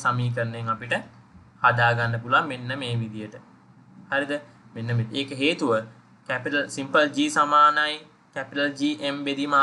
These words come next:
R වර්ගනේ. ඉතින් මෙතන, මෙතන එක R කෙනෙක් තමයි ඉන්නේ. හරි? මෙතන මොකද්ද කරන්නේ? මෙයා G M බෙදීම R වෙනුවට මෙන්න මෙයාම ආදේශ කරනවා. ඒකෙන් මොකද්ද කරන්නේ? මෙතන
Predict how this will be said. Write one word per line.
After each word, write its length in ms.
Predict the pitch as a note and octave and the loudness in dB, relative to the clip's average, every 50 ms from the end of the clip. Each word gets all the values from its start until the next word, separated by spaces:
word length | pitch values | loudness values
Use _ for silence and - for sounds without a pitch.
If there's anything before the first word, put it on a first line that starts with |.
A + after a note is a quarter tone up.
| C#3 C#3+ | 8 6
R 40 | C#3+ D3 | 6 6
වර්ගනේ. 440 | D#3 D#3 D#3+ D3+ D#3+ D#3 D3+ D3 - - - _ _ - - - - _ - | 6 6 6 4 0 -2 -2 -4 -14 -18 -20 _ _ -20 -20 -20 -16 _ -8
ඉතින් 320 | E3 E3 - E3+ C3+ B2+ B2 A#2+ A#2+ - - - - _ _ _ _ _ _ - | -6 -2 0 0 0 0 -2 -6 -8 -10 -12 -20 -20 _ _ _ _ _ _ -14
මෙතන, 400 | B2+ C3 C#3+ D#3+ - G#3+ G3 D3 A#2+ A#2 A#2 A#2+ - - - - _ _ - - _ _ _ _ _ _ _ _ _ _ _ _ _ _ _ _ _ _ _ _ _ _ - | -8 -6 -4 0 4 4 4 6 4 2 2 0 -4 -12 -18 -20 _ _ -20 -20 _ _ _ _ _ _ _ _ _ _ _ _ _ _ _ _ _ _ _ _ _ _ -8
මෙතන 320 | A#2+ A#2+ A#2 B2 A#2+ B2 C3+ E3+ F#3+ - - - - | -6 -4 -4 -2 -2 -2 -2 -2 -2 -6 -12 -16 -8
එක 80 | - | -2
R 220 | C3+ B2 A#2+ A#2+ A#2+ A#2+ | 2 2 4 2 2 -2
කෙනෙක් 220 | B2 A#2 A#2 A2+ - | -6 -6 -8 -8 -8
තමයි 200 | A#2 A2 G#2+ G#2 G#2+ A#2+ | -10 -10 -10 -10 -10 -10
ඉන්නේ. 320 | C3+ C3+ A2+ G#2+ A2 C#3 F#3 - - - - _ - - - - - _ _ _ _ _ - | -12 -10 -10 -8 -10 -10 -10 -14 -20 -20 -20 _ -20 -20 -20 -20 -20 _ _ _ _ _ -16
හරි? 140 | B2 C3+ F3+ - - - - - - - - - - - C3 | -14 -14 -14 -14 -16 -20 -20 -20 -20 -20 -20 -20 -16 -10 -8
මෙතන 260 | C#3+ F#3 G#3 G#3 G3 F3+ | -4 -2 0 0 2 2
මොකද්ද 280 | D3 D3 B2+ A#2+ A2+ A2 G#2+ - | 4 4 2 2 2 -4 -4 -2
කරන්නේ? 500 | B2+ C3+ C#3 C#3 C#3 C#3 C3+ C3+ C3+ - - - - - - - - - C3 | 0 2 2 2 2 0 -2 -4 -4 -6 -12 -20 -20 -20 -20 -20 -20 -12 -6
මෙයා 340 | C3 C3+ D3 D#3 D#3+ E3+ E3+ E3 C3+ | -2 0 4 6 6 6 4 4 2
G 200 | C#3+ D#3+ E3+ E3+ - E3+ E3+ | -2 -2 -2 -2 -2 -4 -4
M 80 | E3+ E3 | -2 -2
බෙදීම 340 | D#3+ D#3+ D3+ D#3 D#3 D3+ D3 C3+ C#3 C#3 C#3 C#3 C#3+ | -2 0 0 0 0 2 2 4 4 6 6 6 6
R 20 | C#3+ D3 | 6 2
වෙනුවට 320 | D3+ D3+ D#3 D#3+ D#3+ G#3 G3 | -2 -4 -6 -4 -4 -4 -4
මෙන්න 180 | E3+ E3 E3 E3 D#3+ | -4 -4 -4 -6 -4
මෙයාම 220 | D#3 D#3 D#3 E3 E3 D3+ | 0 0 2 2 4 4
ආදේශ 240 | C#3+ C3+ C3+ B2+ - C#3 C3+ | 2 2 0 -8 -12 -8 -8
කරනවා. 280 | B2 A2 G#2 G2+ G2 - _ - - - - - _ - _ _ _ _ _ | -8 -10 -10 -18 -20 -20 _ -20 -20 -20 -20 -20 _ -20 _ _ _ _ _
ඒකෙන් 280 | C3+ C3 B2 C3+ C#3 C3 | -12 -10 -8 -6 -6 -6
මොකද්ද 340 | B2+ B2 B2+ C3 B2+ C3 C3 | -6 -2 -2 -2 0 0 0
කරන්නේ? 200 | C#3 D3+ D#3+ D#3 | 0 0 0 -2
මෙතන 180 | D3 D3+ D3+ | -2 0 4